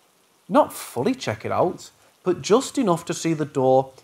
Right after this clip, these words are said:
and see what is making that sound. A little layout of my house, you can understand how I was positioned.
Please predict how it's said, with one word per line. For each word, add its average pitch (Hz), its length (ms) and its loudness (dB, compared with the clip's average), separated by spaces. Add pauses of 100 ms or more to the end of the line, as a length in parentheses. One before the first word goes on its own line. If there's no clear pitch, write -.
(120)
and 135 140 -8
see 139 220 -2
what 131 180 2
is 135 140 -4
making 123 320 -6
that 120 160 -4
sound. 117 580 -10 (1040)
A 151 40 -2
little 214 260 4
layout 190 320 6
of 185 100 -2
my 190 120 4
house, 151 420 0
you 127 100 -8
can 131 140 -6
understand 131 460 -4
how 117 200 2
I 123 80 4
was 135 160 -2
positioned. 110 680 -10